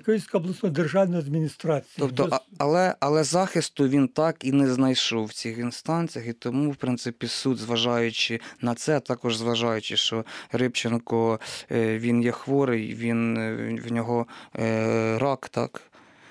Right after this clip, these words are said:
Speaker 2: От, і тому, скажімо так, він постійно проходить, е,
Speaker 1: З дві тисячі четвертого року, е,
Speaker 2: Да.
Speaker 1: я переніс операцію важку і
Speaker 2: Е,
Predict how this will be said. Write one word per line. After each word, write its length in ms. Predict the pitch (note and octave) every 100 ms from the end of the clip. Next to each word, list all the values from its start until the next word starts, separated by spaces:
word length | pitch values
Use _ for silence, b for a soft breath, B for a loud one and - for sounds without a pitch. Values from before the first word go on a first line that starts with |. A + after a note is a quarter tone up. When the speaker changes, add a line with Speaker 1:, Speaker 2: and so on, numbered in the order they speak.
| B -
Speaker 2:
От, 340 | A2 G#2+ G#2 A2+
і 60 |
тому, 640 | A2+ B2+ B2 C#3 C#3+ C#3 B2+
скажімо 400 | - B2 A#2 A#2+
так, 200 | A#2+ A2+
він 200 | B2+ B2+
постійно 600 | B2 - - B2 A#2+ A2+
проходить, 720 | A#2+ A2 A#2+ A2+ A2+ A2 -
е, 60 | C#3
Speaker 1:
З 40 |
дві 80 | D#3
тисячі 400 | B2 E3 - -
четвертого 560 | F#3 B2+ C#3+ C#3 D3+
року, 340 | D#3 F3+ E3+ C3+ A#2+
е, 160 | A#2+ A#2
Speaker 2:
Да. 280 | A#2+ B2 A#2
Speaker 1:
я 60 | A2+
переніс 360 | C3+ C3+ -
операцію 520 | C#3+ - D3+ D3+ - B2+
важку 340 | B2 - D3+ C3+ B3+
і 120 | D#3+
Speaker 2:
Е, 300 | C3+ A#2 A2